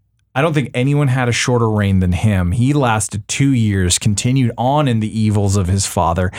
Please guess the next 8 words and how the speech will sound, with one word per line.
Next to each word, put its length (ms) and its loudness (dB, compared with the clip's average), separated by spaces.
and 220 2
then 160 0
his 360 0
servants 600 -2
assassinated 1000 0
him. 380 0
That's 320 0
amazing. 760 0